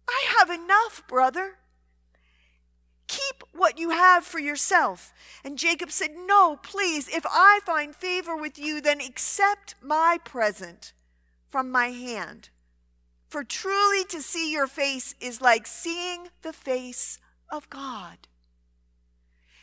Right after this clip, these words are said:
Since you have received me with such favor, please accept my gift that is brought to you,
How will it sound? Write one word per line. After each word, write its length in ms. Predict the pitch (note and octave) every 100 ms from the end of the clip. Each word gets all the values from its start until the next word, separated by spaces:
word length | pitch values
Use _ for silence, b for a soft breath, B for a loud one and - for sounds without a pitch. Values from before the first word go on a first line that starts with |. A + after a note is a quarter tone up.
| b
Since 420 | - C#4+ B3 -
you 460 | G#3+ B3 E4+ F4+ D#4
have 260 | B3 A3+ G#3
received 640 | G3+ - D4 C4 B3+ -
me 160 | A3+ G3+
with 160 | F#3+
such 320 | - G3 F#3
favor, 540 | - F#3+ F3+ D#3+ E3 F3+ _ _ _ _ _ _ _ _ _ b b b -
please 360 | D#4+ D#4+ E4
accept 600 | C#4+ - - C4+ C4+ -
my 180 | G#3 F#3
gift 460 | F3+ G3+ E3+ - - B B
that 140 | A#3+ A#3
is 180 | G3+
brought 380 | F#3 G#3 G3+ -
to 120 | -
you, 280 | G3+ F#3 F3